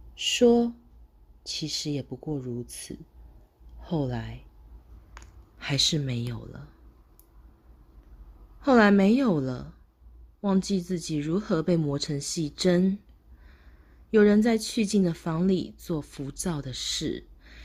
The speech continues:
有人在消耗过剩的精力和恐怖的无聊，埋怨余生漫漫。有人不甘心地等待从未看过的雪崩；有人在看，看自己究竟是怎样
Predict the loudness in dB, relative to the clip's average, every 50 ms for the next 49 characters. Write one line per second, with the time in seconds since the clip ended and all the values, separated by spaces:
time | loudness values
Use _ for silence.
0 | -20 -8 0 2 4 4 4 4 2 0 0 -2 -2 -2 -4 -2 -2 -2 -2 -2
1 | -4 -4 -4 -4 -4 -4 -4 -4 -2 0 0 0 -2 -2 -2 -4 -4 -6 -4 0
2 | 2 4 4 4 4 4 2 0 -2 -4 -6 -6 -6 -6 -8 -6 -2 -2 -2 -2
3 | -2 -2 -2 -2 0 -2 -2 -2 -2 0 2 2 4 4 2 2 0 -2 -4 -6
4 | _ _ -20 -20 -20 -20 _ _ _ -6 -4 -4 -4 -4 -4 -6 -4 -2 0 0
5 | -2 -2 -6 -10 -12 -10 -10 -8 -8 -8 -8 -8 -8 -8 -8 -8 -8 -8 -8 -8
6 | -8 -8 -8 -8 -8 -8 -8 -10 -12 -14 -16 _ _ _ _ _ _ _ _ _
7 | _ _ _ _ -2 2 2 2 2 2 0 0 -2 -2 2 4 4 4 4 2
8 | 2 2 4 4 4 2 0 -2 -6 -8 -8 -8 -8 -8 -8 -8 -8 -10 -8 -6
9 | -2 0 2 2 2 2 0 0 -2 -2 -2 0 0 -2 -4 -4 -4 -8 -8 -6
10 | -6 -6 -6 -6 -6 -2 0 2 2 2 0 -2 -4 -8 -20 -20 -20 -20 -20 -20
11 | -20 -20 -20 -4 2 6 6 8 8 6 6 6 4 2 2 0 0 0 2 4
12 | 4 2 2 0 _ _ -20 -20 -20 -20 -20 -20 -20 _ _ _ _ _ -20 -20
13 | -20 -20 _ _ _ _ _ _ _ _ _ _ _ _ _ _ -20 -12 -6 -6
14 | -6 -4 -6 -8 -10 -10 -12 -10 -8 -6 -6 -4 -4 -4 -4 -4 -4 -8 -10 -10
15 | -10 -8 -8 -6 -6 -6 -6 -6 -6 -8 -12